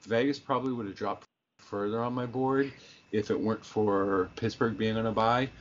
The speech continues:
I might have corrected it more, but they're, they only dropped four spots because Pittsburgh was on a bye.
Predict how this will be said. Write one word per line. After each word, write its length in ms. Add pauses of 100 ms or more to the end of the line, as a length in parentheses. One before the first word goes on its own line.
(260)
I 100
might 180
have 120
corrected 440
it 120
more, 340 (160)
but 340 (1500)
they're, 400 (140)
they 220
only 240
dropped 300
four 160
spots 300
because 320
Pittsburgh 440
was 160
on 140
a 60
bye. 240